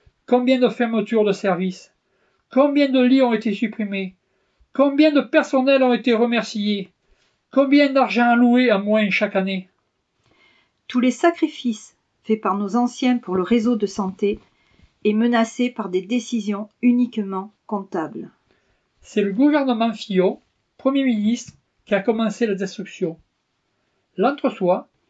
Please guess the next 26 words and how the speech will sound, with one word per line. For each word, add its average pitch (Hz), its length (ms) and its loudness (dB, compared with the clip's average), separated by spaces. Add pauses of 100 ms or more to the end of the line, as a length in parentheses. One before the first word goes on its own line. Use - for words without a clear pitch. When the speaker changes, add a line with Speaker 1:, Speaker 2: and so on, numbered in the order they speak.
Speaker 1:
fabrique 254 400 0
une 214 140 -2
corruption 247 480 -2
active 208 440 -4 (300)
des 214 100 0
personnes 214 520 -2 (340)
qui 202 80 -2
se 220 140 0
vendent 226 340 0
contre 214 240 -6
des 185 180 -2
avantages. 170 640 -6 (800)
Speaker 2:
Il 240 160 2
y 294 120 4
a 302 60 4
une 285 180 2
grande 294 360 4
porosité 247 800 0
entre 202 280 -4
le 208 80 0
secteur 208 400 -6
privé 214 580 -2
et 208 80 2
le 208 60 2
secteur 190 420 -8
public, - 640 -6